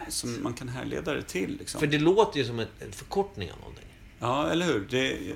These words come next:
Speaker 1: alltså,
Speaker 2: Det är korthugget,
Speaker 1: bratwurst
Speaker 2: liksom.
Speaker 1: känns ju jävligt långt bort. Det är dessutom tyskt.
Speaker 2: <laughs>
Speaker 1: No hate tysk där är.
Speaker 2: Mm. Br-, ja, precis. Brat. Alltså,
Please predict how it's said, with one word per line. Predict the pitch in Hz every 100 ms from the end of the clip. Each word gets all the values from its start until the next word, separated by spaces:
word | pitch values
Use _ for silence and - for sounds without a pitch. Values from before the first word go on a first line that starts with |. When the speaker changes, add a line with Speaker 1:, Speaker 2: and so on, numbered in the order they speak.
| -
Speaker 1:
alltså, | - 127 131 120 117 -
Speaker 2:
Det | 151
är | 151
korthugget, | 190 175 151 175 170
Speaker 1:
bratwurst | 202 - 117 -
Speaker 2:
liksom. | 101 92 90
Speaker 1:
känns | - 156 143 -
ju | 151 151 135
jävligt | 123 127
långt | 127 113 110
bort. | 117 110 - -
Det | 143
är | 139 131
dessutom | 135 135 117
tyskt. | 110 - - - - - - -
Speaker 2:
<laughs> | 190 - - - - - -
Speaker 1:
No | 147 139 135
hate | 165 139 120 -
tysk | 196 170 - -
där | -
är. | 117
Speaker 2:
Mm. | 143 175 - - - - - - - - - - - - - -
Br-, | - 110 143 170
ja, | 151 139 135 131
precis. | 139 120
Brat. | 110 113 139 104 -
Alltså, | 143 113 110